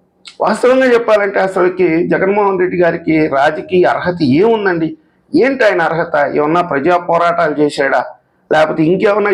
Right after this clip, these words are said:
చేసినాడా? కనీసము జై ఆంధ్ర అని అనలేనటువంటి పరిస్థితి అతనిది. కనీసం జాతీయ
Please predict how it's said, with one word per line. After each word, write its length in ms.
చేసినాడా? 440
కనీసము 720
జై 120
ఆంధ్ర 280
అని 200
అనలేనటువంటి 800
పరిస్థితి 380
అతనిది. 340
కనీసం 420
జాతీయ 460